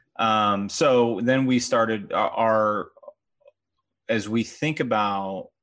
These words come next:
uh, what Driven Capital Partners, um, gives back to investors, we give investors the opportunity to invest in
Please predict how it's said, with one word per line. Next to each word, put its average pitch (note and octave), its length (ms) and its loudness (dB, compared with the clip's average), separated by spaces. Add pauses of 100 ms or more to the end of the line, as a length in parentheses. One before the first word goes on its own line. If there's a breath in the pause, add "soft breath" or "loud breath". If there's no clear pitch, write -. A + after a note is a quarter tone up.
(180)
uh, G2+ 360 -4
what A#2 300 -2
Driven A2+ 300 -2
Capital G#2+ 480 -2
Partners, G2 500 -4 (100)
um, G2 300 -8 (1300 soft breath)
gives A2+ 320 0
back A2 320 0
to A2 100 -8
investors, G2+ 720 -4
we G#2+ 80 -8
give B2 360 -2
investors A2 520 -2
the G#2+ 100 -4
opportunity G#2 800 -4
to G#2 220 -8
invest G#2 440 -4
in F#2+ 340 -6